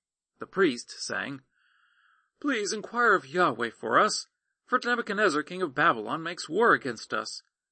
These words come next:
Perhaps Yahweh will deal with us according to all his wondrous works,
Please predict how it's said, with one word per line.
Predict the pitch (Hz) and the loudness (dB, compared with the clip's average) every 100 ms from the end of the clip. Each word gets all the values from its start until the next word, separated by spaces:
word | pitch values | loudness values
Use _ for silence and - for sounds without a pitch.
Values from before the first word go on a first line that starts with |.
| - | -4
Perhaps | 185 233 240 | 2 2 0
Yahweh | - 190 202 180 | 2 4 4 2
will | 165 170 | 0 -4
deal | 139 233 156 | 0 2 2
with | 123 | 0
us | 151 151 - | -6 -8 -12
according | - 180 185 170 | -6 -4 -4 -4
to | 170 | -4
all | 202 196 | -2 -2
his | 196 | -4
wondrous | - 240 233 254 | -4 -4 -2 -4
works, | 247 262 214 - - | 2 4 4 0 -14